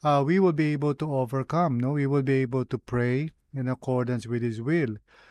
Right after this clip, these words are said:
So, wag tayo mag-focus dun sa, ano ba, gaano ba kalakas yung pananampalataya mo. O kaya sasabihin minsan ng mga friends natin, "Basta mananampalataya ka lang." Well, useless yung pananampalataya mo if you are believing in something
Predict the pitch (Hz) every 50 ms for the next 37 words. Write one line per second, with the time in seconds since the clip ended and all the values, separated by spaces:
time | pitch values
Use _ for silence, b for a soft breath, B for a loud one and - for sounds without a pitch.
0 | b b b - - 160 165 170 180 180 - - 180 175 180 175 175 170 165 165
1 | 151 - - - 160 151 147 127 147 135 110 104 - 135 127 123 120 127 120 120
2 | 117 117 120 123 135 131 123 117 113 117 120 117 113 120 117 123 110 120 120 120
3 | 117 - 110 - - 131 127 123 123 123 117 b b b b b b b - 143
4 | 131 131 131 127 127 127 120 - 127 123 123 123 - 131 127 127 131 135 147 160
5 | 165 160 135 120 110 110 107 127 139 131 104 - 123 123 113 107 120 120 120 120
6 | 120 120 107 - 135 123 120 120 120 120 113 - - 135 127 120 - - 131 127
7 | 123 127 143 143 135 B B B B B - 165 175 208 202 185 180 175 175 170
8 | 165 156 - 156 156 156 - 156 147 143 139 139 139 139 135 135 143 147 143 127
9 | 113 b b b b b b b b b _ 190 202 208 180 175 165 175 202 196
10 | - - 214 202 - - 185 170 - 170 160 160 156 151 147 147 139 - 143 135
11 | 131 127 - 135 131 135 143 165 170 165 135 127 117 120 135 156 147 143 135 -
12 | 165 165 165 160 151 143 135 147 139 143 151 156 170 160 165 147 139 135 131 123
13 | - - 143 147 143 - 139 131